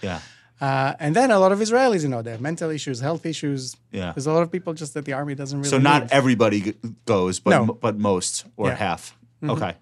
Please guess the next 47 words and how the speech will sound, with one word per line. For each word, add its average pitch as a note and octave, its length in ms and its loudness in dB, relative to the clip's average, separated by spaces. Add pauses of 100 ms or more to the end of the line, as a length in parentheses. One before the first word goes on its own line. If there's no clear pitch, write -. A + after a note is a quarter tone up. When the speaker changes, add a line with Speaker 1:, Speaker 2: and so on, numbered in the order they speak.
(300)
Speaker 1:
All A2 100 0
right. G2+ 120 -2
You A#2 120 0
did B2 140 4
it? D3 160 0 (480)
Speaker 2:
I C3 140 -2
did A#2 160 -6
it, A2+ 100 -8
Speaker 1:
What A2 100 0
Speaker 2:
yeah. G#2 40 2
Speaker 1:
was G#2 100 0
that G2 140 0
experience F#2+ 440 -4
like? F#2+ 200 -4 (1400)
Speaker 2:
It, E3 140 -8 (320)
it - 280 -10 (140)
impacted D3+ 520 0
me, D3 260 4
uh, C#3+ 60 4 (260)
incredibly. F3 800 2
Speaker 1:
Yeah. F#2 240 -4 (200)
Speaker 2:
But B2+ 140 -2
I A#2+ 80 0
could B2 140 -2
have A2+ 140 -4
lived A2+ 180 -6
without A2 320 -6
it. B2+ 140 -12 (260)
Speaker 1:
Okay. G#2 240 -2 (140)
Speaker 2:
<laughs> D3 120 -4
So, D3 200 -4 (440)
Speaker 1:
All A2+ 100 4
Speaker 2:
yeah. G2 60 4
Speaker 1:
right. F2+ 120 -4 (100)
Speaker 2:
I A#2 60 4
Speaker 1:
You A2+ 40 4
Speaker 2:
could F#3 120 6
have F3 100 6
Speaker 1:
re- F3+ 100 6
Speaker 2:
done F3+ 80 6
other F3 220 4
wonderful C#3 420 0
things A#2+ 480 -8
with B2+ 180 -8 (360)
Speaker 1:
Okay. A2+ 140 0
Speaker 2:
those F2 140 0
precious C3+ 360 -4